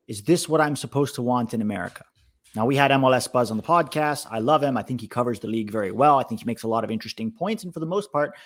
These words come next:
I think he's pretty fair and balanced. <laughs> I will say, though,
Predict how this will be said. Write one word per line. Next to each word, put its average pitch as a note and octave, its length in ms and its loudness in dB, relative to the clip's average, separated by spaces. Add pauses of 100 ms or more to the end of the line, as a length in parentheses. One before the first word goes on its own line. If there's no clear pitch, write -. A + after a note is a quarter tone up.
(160)
I - 60 -6
think G3+ 180 -4
he's F#3 120 -6
pretty F#3 260 0
fair D3+ 260 2
and C#3+ 100 -2
balanced. - 520 -4 (440)
<laughs> - 440 -20
I - 120 -4 (180)
will G3+ 180 2
say, A3 260 4
though, A2+ 420 2